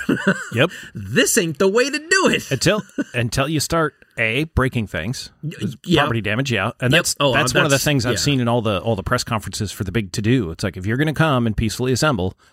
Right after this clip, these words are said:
Speaker 2: do it.
Speaker 1: Yeah,
Speaker 2: You start
Speaker 1: knock yourself
Speaker 2: breaking
Speaker 1: out.
Speaker 2: stuff, it's over.
Speaker 1: Yeah.
Speaker 2: It's done.
Speaker 1: Yeah, absolutely.
Speaker 2: So here, here's these, uh, uh, folks that decide that the way they're gonna get their message across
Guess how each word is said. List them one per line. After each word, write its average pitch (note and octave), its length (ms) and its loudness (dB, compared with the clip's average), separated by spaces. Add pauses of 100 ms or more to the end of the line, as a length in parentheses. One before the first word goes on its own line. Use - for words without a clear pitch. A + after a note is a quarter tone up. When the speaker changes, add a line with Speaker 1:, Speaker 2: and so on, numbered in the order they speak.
(260)
Speaker 2:
do A#2+ 160 2
it. - 180 -6
Speaker 1:
Yeah, G3 120 2
Speaker 2:
You F3+ 40 2
start C3+ 160 2
Speaker 1:
knock - 40 -4
yourself B2 140 2
Speaker 2:
breaking C#3 180 2
Speaker 1:
out. - 40 2
Speaker 2:
stuff, F#3+ 320 0 (160)
it's - 80 -2
over. G#2 260 -2 (100)
Speaker 1:
Yeah. F4 160 0
Speaker 2:
It's - 140 -6
done. F2 240 -2 (180)
Speaker 1:
Yeah, F#3 200 2 (100)
absolutely. D#3 640 -2
Speaker 2:
So F3 320 2
here, F#3+ 240 2
here's C#3+ 280 2
these, C#3+ 320 2
uh, C3+ 60 2
uh, A#2 520 0
folks - 320 0
that - 160 -4
decide A#2+ 360 2
that A2 120 -4
the A#2 60 -2
way B2+ 140 4
they're C#3+ 100 2
gonna C3 140 2
get A#2 140 0
their A2+ 80 2
message G#2+ 260 2
across F2 460 -6